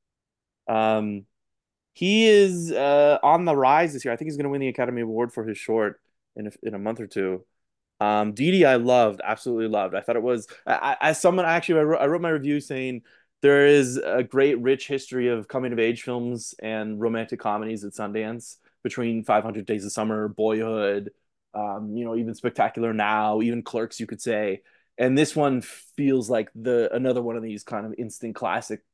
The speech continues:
uh, to me at least, sort of fantastically well-made, fresh representative of the filmmaker, um, and what he's trying to say. And yes, it's, like, a bit typical in that you follow this thirteen-year-old, uh,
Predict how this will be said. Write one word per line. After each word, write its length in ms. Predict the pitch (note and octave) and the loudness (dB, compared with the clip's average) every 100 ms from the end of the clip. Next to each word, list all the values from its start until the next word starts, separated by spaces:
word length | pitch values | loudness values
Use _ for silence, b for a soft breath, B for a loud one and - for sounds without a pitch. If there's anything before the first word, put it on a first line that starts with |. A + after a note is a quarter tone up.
| - _ _ - | -20 _ _ -6
uh, 260 | F#2 F2 - | -4 -4 -2
to 80 | D#3 | 0
me 180 | E3 C3 | 2 2
at 80 | |
least, 300 | G#2 A2+ - | 0 -4 -6
sort 180 | - A#2 | -4 -2
of 160 | G#2+ G#2+ _ _ _ _ | -4 -8 _ _ _ _
fantastically 720 | - C3+ A#2+ A2+ A#2+ B2+ - A#2+ | -4 -4 -2 -4 -4 -6 -2 -2
well-made, 600 | A2+ B2+ B2 A2+ A2 G#2+ | 0 2 2 2 0 -2
fresh 440 | - C3+ B2 - | 0 2 2 0
representative 640 | B2+ B2+ A2 A#2+ B2 A#2+ | -4 -4 -4 -4 -2 -2
of 120 | A#2+ A#2 | -2 -4
the 60 | |
filmmaker, 640 | A#2 A#2+ A#2 A#2+ A2+ A#2 A#2 b b b | -6 -8 -6 -6 -6 -6 -6 b b b
um, 360 | A2 A#2+ A#2 A2+ | -4 -2 -2 -4
and 260 | - B2 A2+ | -6 -6 0
what 140 | C3+ | 0
he's 180 | B2 B2+ | 0 -4
trying 200 | B2+ A#2 | -4 -4
to 60 | A2+ | -4
say. 460 | - A#2 A2 A2 - | -4 -2 0 -2 -4
And 220 | A#2+ B2 | -4 0
yes, 240 | C3+ C3 | 0 0
it's, 120 | A#2+ | -6
like, 280 | B2+ A2+ G2+ _ _ _ | -4 -4 -6 _ _ _
a 60 | C#3 | -4
bit 180 | C#3 - | -4 0
typical 420 | D3 C#3 C3 B2+ | -2 0 0 0
in 60 | A#2+ | 0
that 100 | A#2 | -4
you 60 | |
follow 240 | A#2+ B2+ B2 | 0 2 2
this 160 | A#2 | 0
thirteen-year-old, 920 | - A#2+ B2+ B2 A#2 A2 A2 A2 A2+ - - - | -4 -4 -4 -6 -4 -2 0 0 -4 -14 -14 -4
uh, 180 | A2 | -2